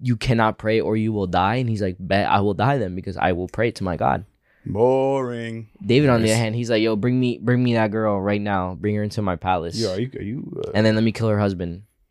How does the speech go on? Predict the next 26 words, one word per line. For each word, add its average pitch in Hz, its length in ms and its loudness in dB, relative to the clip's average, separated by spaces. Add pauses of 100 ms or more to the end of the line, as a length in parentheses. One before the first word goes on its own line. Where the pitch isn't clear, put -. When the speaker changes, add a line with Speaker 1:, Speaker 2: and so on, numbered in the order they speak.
Speaker 1:
Bro, 90 260 0
come 104 140 -2
on. 85 120 -4 (840)
Come 156 100 4
on, 135 140 6
bro. 95 160 -2 (1120)
Be 123 80 4
serious. 113 480 2 (680)
Speaker 2:
But 104 100 -2
if 98 60 -4
we 117 80 0
put 101 180 -2
your 98 240 2
life - 420 -8 (800)
Speaker 1:
<laughs> - 0 - (2250)
If 117 100 -2
we 127 100 2
put 151 180 2
your 135 220 6
life 101 460 0 (460)
in 107 120 0
the 101 60 0
Bible. 95 460 2 (260)
Speaker 2:
Chill, 90 240 -14
chill, - 180 -20
chill. - 200 -20